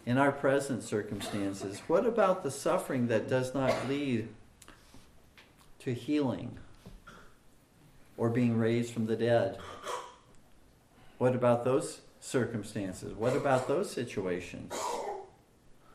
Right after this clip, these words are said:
There's no less divine purpose in that than there is in the re-, resurrection of Lazarus. It's not as though God, uh, has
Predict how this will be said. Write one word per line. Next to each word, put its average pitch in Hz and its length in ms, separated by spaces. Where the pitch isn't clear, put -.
There's 123 260
no 151 300
less 160 580
divine 127 520
purpose 135 580
in 98 200
that 104 560
than 120 200
there 113 180
is 120 580
in 113 140
the 110 100
re-, 110 200
resurrection 113 840
of 101 180
Lazarus. 107 800
It's 160 180
not 214 240
as 151 180
though 143 180
God, 127 580
uh, 117 200
has 113 500